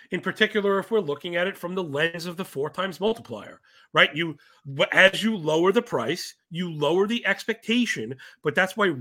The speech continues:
rates are so important in compared, being compared to raw scores, 'cause two point five, we only need ten. So in that, it's funny, even in this little thing, there's such, such a perfect microcosm on how to think about these games,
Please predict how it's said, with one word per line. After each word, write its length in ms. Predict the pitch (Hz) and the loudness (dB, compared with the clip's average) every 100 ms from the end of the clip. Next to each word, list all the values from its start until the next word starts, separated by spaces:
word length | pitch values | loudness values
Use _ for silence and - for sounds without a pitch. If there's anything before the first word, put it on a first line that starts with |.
| 127 | -6
rates 400 | 143 202 202 - - | -2 -2 -2 -6 -4
are 80 | 160 | -4
so 200 | - 175 | -4 -8
important 580 | 147 - 196 202 165 - | -10 -2 0 2 -2 -12
in 140 | 170 | -10
compared, 560 | 151 151 165 165 165 147 - _ | -10 -6 0 2 2 -2 -12 _
being 160 | - 180 | -4 -2
compared 260 | 160 - - | -2 -2 -2
to 80 | |
raw 380 | 156 135 165 196 | -6 -4 2 2
scores, 560 | 185 - 113 104 147 - - - _ | 0 -4 -8 -8 -10 -12 -20 -20 _
'cause 200 | 226 214 - _ | 0 0 -4 _
two 240 | - 269 269 | 4 4 4
point 300 | 240 247 - | 0 -2 -2
five, 560 | 247 254 180 196 240 - - - 185 | 2 4 4 0 -4 -10 -20 -12 2
we 240 | 247 - | 2 4
only 460 | 208 220 226 247 233 | 4 4 2 0 0
need 320 | 214 220 185 | -2 -4 -4
ten. 380 | - 262 131 110 - - | 2 4 4 -2 -16 -4
So 200 | 220 202 | 2 2
in 120 | 185 | 2
that, 280 | 214 262 269 | 4 4 2
it's 160 | 202 - | -4 2
funny, 240 | 233 208 | 4 4
even 180 | 226 277 | 2 0
in 80 | 254 | -2
this 200 | 240 240 | -2 -2
little 160 | 220 | -2
thing, 180 | 214 202 | 0 -2
there's 180 | 160 147 | -4 -8
such, 380 | 208 240 - - | -8 -8 -6 -4
such 160 | 233 | -4
a 60 | 247 | -2
perfect 260 | 226 202 | -4 -4
microcosm 640 | 185 180 165 170 151 135 135 _ | -4 -4 -4 -4 -4 -6 -16 _
on 80 | - | -4
how 80 | 156 | 0
to 80 | 151 | 0
think 180 | 220 214 | 0 0
about 200 | 175 139 | 0 -2
these 200 | 127 120 | -8 -6
games, 380 | 127 117 120 | -4 -4 -6